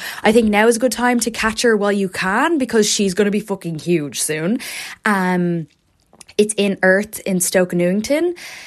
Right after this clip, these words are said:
Stunning venue. There's gonna be a full bar. There'll be a little interval so you can get a few drinky poos, and then me and Emer will be on from an hour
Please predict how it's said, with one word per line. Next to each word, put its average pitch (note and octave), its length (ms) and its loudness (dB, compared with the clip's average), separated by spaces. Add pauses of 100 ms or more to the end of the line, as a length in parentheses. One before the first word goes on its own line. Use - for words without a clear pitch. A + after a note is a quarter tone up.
(380)
Stunning G#3 600 2
venue. F3+ 320 2
There's F3 120 -4
gonna F#3+ 140 0
be F#3+ 80 2
a F#3 60 4
full F#3+ 320 2
bar. E3+ 400 2
There'll E3+ 160 0
be F#3 100 2
a - 20 4
little F#3+ 200 4
interval F#3 460 0
so F3+ 120 -4
you E3 40 -4
can E3 60 -6
get E3+ 100 0
a E3 40 -6
few F#3 100 0
drinky F#3 300 -2
poos, E3+ 400 0
and E3+ 100 -2
then E3+ 160 -2
me E3 140 -4
and E3+ 80 -2
Emer E3 260 -2
will E3 140 -2
be E3 140 -2
on D#3+ 240 0
from D#3+ 480 -4
an E3 100 -4
hour D#3 420 -2